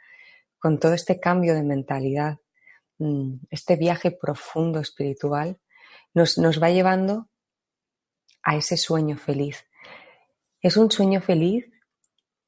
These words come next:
que, que nos lleva a la eternidad, es decir, nos lleva a la resurrección, utilizando palabras en la terminología,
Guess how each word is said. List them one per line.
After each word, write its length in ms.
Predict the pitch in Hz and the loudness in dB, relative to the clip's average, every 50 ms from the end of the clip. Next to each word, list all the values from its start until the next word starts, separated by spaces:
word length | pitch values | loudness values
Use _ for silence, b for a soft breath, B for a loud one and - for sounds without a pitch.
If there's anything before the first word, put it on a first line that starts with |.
| _ _ _ _ _ _ _ _ _ | _ _ _ _ _ _ _ _ _
que, 720 | - - 180 165 151 147 143 139 143 139 143 - - - _ _ _ _ _ _ | -2 2 2 4 4 2 0 -2 -4 -6 -6 -8 -10 -14 _ _ _ _ _ _
que 140 | - 175 | 2 4
nos 220 | 165 156 156 147 139 | 4 4 4 2 2
lleva 440 | 156 165 165 170 196 208 214 - - | 4 4 4 4 2 0 -2 -4 -4
a 360 | - 196 214 240 277 - - _ _ _ _ _ _ _ _ _ _ _ _ _ _ - | -2 -2 -2 -2 -4 -6 -12 _ _ _ _ _ _ _ _ _ _ _ _ _ _ 2
la 340 | 175 170 156 151 151 147 | 4 4 4 4 4 2
eternidad, 720 | 151 147 - - - 147 147 - 147 139 131 165 233 254 _ _ _ _ _ _ | 0 -2 -2 -4 -4 -4 -2 -4 -6 -6 -6 -8 -8 -10 _ _ _ _ _ _
es 100 | - 147 | -6 -4
decir, 160 | 151 139 165 156 | -2 0 2 2
nos 180 | 156 151 147 | 2 0 0
lleva 300 | 139 156 165 185 202 196 | 2 2 2 2 0 -2
a 60 | 185 | -2
la 320 | 190 190 208 240 277 - _ _ _ _ _ _ _ _ - 185 - _ | -2 -2 -2 -4 -6 -8 _ _ _ _ _ _ _ _ -18 -18 -14 _
resurrección, 1120 | - - 160 165 147 - - 165 147 - 143 143 - - - - - 170 190 220 240 - - | -4 -2 0 0 0 0 0 -2 -2 -2 -4 -8 -8 -10 -6 0 2 4 4 4 0 -2 -4
utilizando 540 | - 151 160 151 151 151 165 165 185 185 185 | -4 0 0 0 2 2 2 2 2 2 2
palabras 500 | 165 156 151 156 160 180 208 - - - | 0 0 2 2 2 2 0 0 0 0
en 100 | 170 156 | 0 2
la 120 | 151 147 | 2 0
terminología, 960 | - 151 139 147 139 143 143 143 143 - - - 156 147 143 139 - - - | 0 0 0 0 0 -2 -2 -4 -6 -6 -2 -2 -2 0 -2 -4 -6 -8 -12